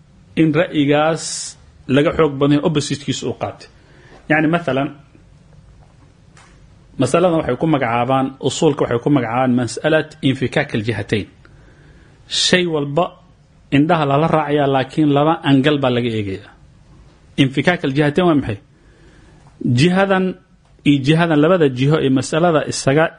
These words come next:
timaado, isaga qoofalan tahay baan kala saaray. Waan intaan buris iyo soo qaatay iyo biinsan kala saaray. Masalada waa marka infikaak inaan ku sameeyo. Yacni, mathalan, hadda waxaa masaladan soo gelaya qofkii ku tukada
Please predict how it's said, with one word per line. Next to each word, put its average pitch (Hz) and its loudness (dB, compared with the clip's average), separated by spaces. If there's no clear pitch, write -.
timaado, 151 2
isaga 160 0
qoofalan 156 0
tahay 147 -2
baan 135 0
kala 120 -4
saaray. 123 -2
Waan 120 -4
intaan 151 4
buris 156 2
iyo 131 0
soo 143 0
qaatay 139 0
iyo 135 -2
biinsan 139 0
kala 110 -4
saaray. 113 0
Masalada 151 0
waa 143 0
marka 139 -4
infikaak 131 -4
inaan 139 -2
ku 143 -10
sameeyo. 110 -4
Yacni, 147 0
mathalan, 123 -2
hadda 107 -12
waxaa 151 -2
masaladan 147 0
soo 147 0
gelaya 117 -4
qofkii 139 0
ku 180 0
tukada 139 0